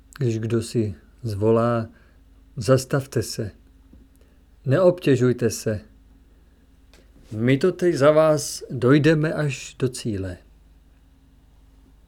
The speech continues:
Na druhou stranu nejsme stvořeni, aby každý dělal všechno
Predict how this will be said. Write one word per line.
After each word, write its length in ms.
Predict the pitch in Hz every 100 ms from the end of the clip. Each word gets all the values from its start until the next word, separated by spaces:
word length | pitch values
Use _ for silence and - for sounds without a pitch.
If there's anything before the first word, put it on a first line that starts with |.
| _ _ _ _ - - -
Na 80 | 95
druhou 320 | 107 123 135
stranu 500 | - - 127 135 139
nejsme 640 | 135 160 - 143 143 147 -
stvořeni, 760 | - 110 113 117 113 110 107 - - - -
aby 200 | 110 120
každý 360 | 120 113 110 110
dělal 340 | 117 120 113
všechno 600 | - 123 - 113 117 120